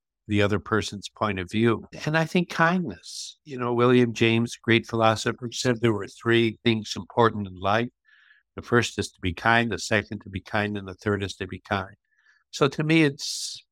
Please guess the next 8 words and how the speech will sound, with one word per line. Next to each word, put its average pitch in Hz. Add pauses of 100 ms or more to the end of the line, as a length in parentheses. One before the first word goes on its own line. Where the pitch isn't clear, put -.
(540)
these 147
human 131
values, 98
the 104
humanism 104
that 98
you 113
referred 92